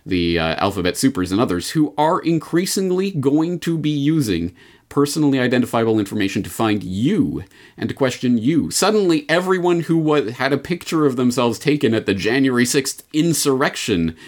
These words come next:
that unforgettable moment in American history that will go down forever, is that, whew, that was such, so close to a coup. It almost happened, that the entire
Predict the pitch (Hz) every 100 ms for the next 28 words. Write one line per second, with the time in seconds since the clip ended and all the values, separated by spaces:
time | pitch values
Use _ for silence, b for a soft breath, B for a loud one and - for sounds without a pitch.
0 | B B 110 110 147 156 - 143 151 135
1 | 131 110 131 160 135 120 120 120 120 143
2 | 143 139 120 156 - 139 135 123 135 127
3 | 151 160 147 147 117 160 143 113 110 127
4 | 123 - B B - - 285 180 139 131
5 | 175 131 139 - - 196 - - 220 220
6 | - 247 233 - 220 196 - 269 220 147
7 | 139 B B 202 - 240 226 214 - 214
8 | 240 147 143 135 156 170 156 - 233 214
9 | 175